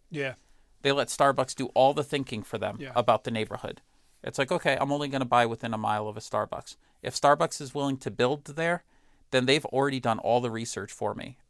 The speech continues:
Speaker 2: about, like, what the neighborhood's like. You can, you have a, a very direct and positive or negative impact on your, your earning potential. Um, so the house that we're buying is in, uh,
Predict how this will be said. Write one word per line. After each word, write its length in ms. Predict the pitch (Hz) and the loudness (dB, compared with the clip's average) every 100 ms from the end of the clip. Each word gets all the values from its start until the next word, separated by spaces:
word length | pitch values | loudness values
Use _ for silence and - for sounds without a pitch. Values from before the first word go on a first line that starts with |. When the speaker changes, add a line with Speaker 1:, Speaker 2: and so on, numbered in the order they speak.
| - | 0
Speaker 2:
about, 440 | 113 113 107 - - _ _ _ | 4 6 6 4 -6 _ _ _
like, 280 | 120 110 101 - | 2 4 2 -4
what 200 | 117 - | -6 -6
the 80 | |
neighborhood's 500 | 107 101 101 107 - | -4 -6 -6 -8 -8
like. 300 | - 87 - _ - - _ _ - - | -6 -6 -8 _ -20 -20 _ _ -20 -14
You 200 | 135 156 | -6 -4
can, 320 | - 127 120 - | -2 -2 -2 -6
you 180 | 135 143 | -8 -6
have 240 | 135 127 | 2 2
a, 240 | 113 107 - | 2 -4 -6
a 120 | 110 | -6
very 320 | 107 131 139 127 | 0 2 2 0
direct 560 | 120 104 123 127 - | -4 2 4 4 0
and 180 | 98 107 | -10 -10
positive 640 | - 131 131 123 113 107 - | 2 4 4 2 0 0 -4
or 180 | 107 107 | -2 0
negative 800 | 107 127 160 170 113 85 92 - _ | 0 -2 0 -2 -2 -4 -6 -10 _
impact 560 | 127 139 123 107 107 - | -4 -4 0 2 2 -4
on 200 | - 107 | -4 -4
your, 340 | 107 104 104 - | -2 0 0 -2
your 160 | 110 107 | -4 -2
earning 240 | 120 107 | -2 -4
potential. 580 | - - 95 - - - - - - - _ | -8 -12 -12 -12 -16 -18 -20 -20 -20 -20 _
Um, 260 | 113 107 107 | 2 2 2
so 120 | 131 | 0
the 80 | 127 | 4
house 240 | 147 147 | 4 4
that 120 | 135 107 | -2 0
we're 180 | 123 | 0
buying 440 | 131 117 107 107 113 | 2 0 0 -2 -6
is 520 | 104 113 104 101 - _ _ - _ _ - - - 139 123 | -2 0 0 -4 -10 _ _ -20 _ _ -16 -16 -14 -10 -4
in, 200 | 113 107 | -2 2
uh, 380 | 104 101 98 | 4 4 2